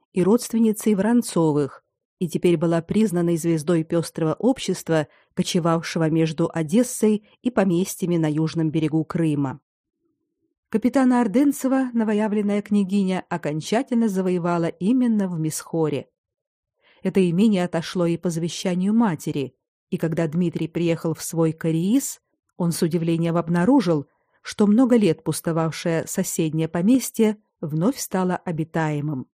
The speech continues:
Решив утром пройтись,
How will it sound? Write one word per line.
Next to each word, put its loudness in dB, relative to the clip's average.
Решив 2
утром 4
пройтись, 0